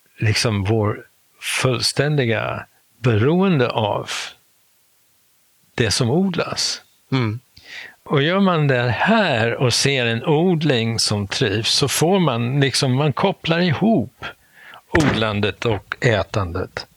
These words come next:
Speaker 1: Och, och det är samma som på Gunnebo. Folk sitter i trädgården där det odlas till köket. Och på Läckö så,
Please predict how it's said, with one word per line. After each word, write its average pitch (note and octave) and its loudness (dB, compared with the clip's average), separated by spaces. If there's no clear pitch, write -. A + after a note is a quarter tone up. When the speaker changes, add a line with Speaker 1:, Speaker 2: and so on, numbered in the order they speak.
Speaker 1:
Och, C#3+ 0
och D3 2
det F3+ 0
är C#3+ 0
samma E3 0
som D#3 -2
på D#3+ -4
Gunnebo. D3 0
Folk - -2
sitter - 0
i C3+ 0
trädgården B2 0
där B2 2
det B2+ 0
odlas C3 0
till C3 -2
köket. - -2
Och - -2
på D#3+ 0
Läckö D#3+ 0
så, C3 2